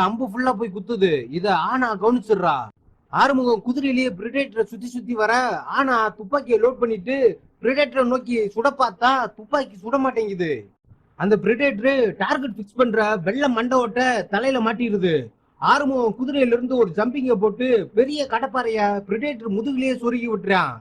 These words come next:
கடப்பாறையை புடுங்கிட்டு ஆறுமுகத்தோட ஆக்ரோஷமா சண்டை போட ஆரம்பிக்குது. ஆறுமுகம் அட்டகாசமா சண்டையை போட்டு பிரிடேட்டரையே திணற அடிக்கிறான். உடனே அது சமாளிக்க முடியாம இன்விசிபிள் மோடுக்கு மாறி ஆறுமுகத்தோட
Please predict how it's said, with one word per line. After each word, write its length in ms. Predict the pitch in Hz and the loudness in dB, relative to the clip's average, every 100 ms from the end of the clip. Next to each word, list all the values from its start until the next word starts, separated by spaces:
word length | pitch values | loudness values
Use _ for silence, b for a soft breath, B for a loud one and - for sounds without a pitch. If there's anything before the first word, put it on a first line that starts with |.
| - _ _ - | -16 _ _ -10
கடப்பாறையை 480 | 190 277 285 262 233 | -6 -2 0 0 -2
புடுங்கிட்டு 440 | 254 277 247 202 262 240 180 175 | -2 -2 -2 0 2 2 2 0
ஆறுமுகத்தோட 500 | 294 269 226 233 226 220 214 - 247 | 0 0 0 2 2 0 -2 -4 -6
ஆக்ரோஷமா 540 | 269 285 269 254 254 240 | -6 -2 0 0 -2 -2
சண்டை 160 | 226 240 | -2 0
போட 120 | 226 214 | 0 0
ஆரம்பிக்குது. 480 | 208 170 175 165 120 101 _ _ _ _ - | -2 -4 -4 -2 -4 -10 _ _ _ _ -2
ஆறுமுகம் 500 | 208 262 254 220 180 | 0 2 2 2 0
அட்டகாசமா 640 | 180 _ 277 262 254 254 247 | -2 _ -2 0 0 -2 0
சண்டையை 300 | 214 220 233 | 0 0 0
போட்டு 260 | 202 208 240 226 175 175 | 0 2 4 4 0 -4
பிரிடேட்டரையே 580 | 233 277 220 233 226 214 220 | -2 0 0 2 2 0 -2
திணற 260 | 262 269 | 0 0
அடிக்கிறான். 480 | 233 185 196 170 131 117 _ _ 135 | -2 -2 0 0 -2 -10 _ _ 0
உடனே 260 | 208 269 262 | 2 2 0
அது 120 | 226 196 | 0 -4
சமாளிக்க 360 | 196 277 269 247 233 | -4 -2 -2 -4 -2
முடியாம 320 | 220 208 202 247 247 175 175 | 0 0 0 0 0 -2 -4
இன்விசிபிள் 500 | 285 311 254 233 247 220 | -4 -4 -2 0 2 2
மோடுக்கு 300 | 240 202 214 | 2 0 0
மாறி 240 | 208 214 254 220 160 190 | 2 2 0 -2 -2 -2
ஆறுமுகத்தோட 540 | 277 285 262 196 220 | -2 0 -2 2 2